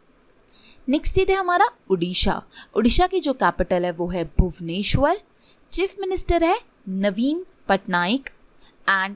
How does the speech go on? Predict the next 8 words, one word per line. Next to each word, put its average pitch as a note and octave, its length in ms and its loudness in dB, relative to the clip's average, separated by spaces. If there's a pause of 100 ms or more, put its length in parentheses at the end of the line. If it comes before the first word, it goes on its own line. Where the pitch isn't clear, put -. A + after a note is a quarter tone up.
(100)
ये G3 100 0
बिलोंग F#3 360 0
करता C#4 280 0
है D#4 200 0 (220)
बीजू B3 480 0 (260)
जनता F#3 400 2
दल D#3+ 260 -2
से, C4 280 -2